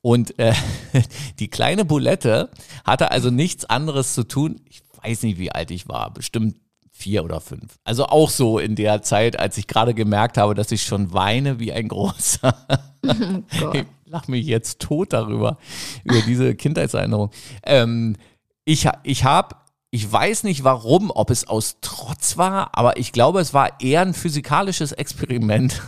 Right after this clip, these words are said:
Speaker 1: <laughs> Ähm, ich hab mein Spielzeug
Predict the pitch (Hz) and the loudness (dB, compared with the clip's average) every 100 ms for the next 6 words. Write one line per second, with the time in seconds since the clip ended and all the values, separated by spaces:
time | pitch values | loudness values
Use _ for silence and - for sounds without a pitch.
0 | - - 143 - _ _ 165 - - - | -18 -6 -6 -6 _ _ -10 -10 -12 -18
1 | - 170 147 - - 127 123 120 110 - | -10 -6 -6 -8 -2 2 4 2 -4 -10
2 | - - _ - 143 139 143 131 - 208 | -16 -18 _ -4 -2 2 0 0 -2 -4
3 | - 214 110 | 0 0 0